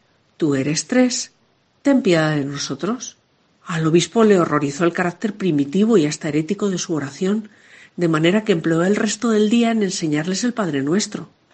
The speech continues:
Los pescadores tardaban en aprender, pero pusieron todo su empeño, y antes de que el obispo zarpara al día siguiente, tuvo la satisfacción de oír de sus labios todo el Padre Nuestro sin un solo fallo.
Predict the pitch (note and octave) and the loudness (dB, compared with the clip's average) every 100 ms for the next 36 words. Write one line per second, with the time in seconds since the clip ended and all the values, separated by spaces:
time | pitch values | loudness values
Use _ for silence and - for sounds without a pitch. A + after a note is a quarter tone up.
0 | _ - E3+ - F#3+ F#3+ G3 A#3+ B3+ A#3 | _ -6 -4 -4 -4 -2 2 2 0 -2
1 | F3+ F3 G#3 A3 G3 - D3+ D3+ G#3 G#3 | -2 0 0 0 -2 -4 -2 0 0 -2
2 | D#3 C#3+ - C#3+ B2 E3+ F#3 F3 G3+ G3+ | -4 -4 -6 -4 0 0 0 0 0 0
3 | D#3+ D#3 F#3+ G3 D#3 - - - - - | -2 0 0 0 -2 -8 -20 -20 -10 -2
4 | G#3+ A3+ C4+ C4 B3 G#3+ F#3+ F#3 F#3 - | 0 2 2 0 0 0 2 0 -2 -4
5 | E3 - D#3 D3 E3+ F3 D#3+ D#3 E3 E3 | -6 -4 -6 -4 -4 -2 0 0 0 0
6 | E3 D#3 E3+ F3+ A3+ - - - _ _ | -2 0 0 -2 -6 -6 -20 -20 _ _
7 | - C#4 C#4 A#3+ - G#3 F#3+ - F#3 - | 0 4 4 2 -2 -2 -2 -2 -6 -4
8 | A#3+ B3 G#3+ F3+ F#3+ F#3+ E3 - F3 E3 | -2 0 2 4 4 2 0 -2 -6 -2
9 | G3 A3+ C#4 D4 - - _ _ _ - | 0 2 4 2 -2 -12 _ _ _ -2
10 | B3+ C#4 A#3+ F#3+ F3+ D#3 C#3+ C#3 E3 - | 2 4 4 2 0 -2 -2 0 -2 -2
11 | C4+ D4 - G3+ F3 F#3+ C4 - G3 A3 | 0 0 0 -2 0 2 2 0 0 0
12 | A#3 - F#3 D#3+ | 0 -2 -4 -4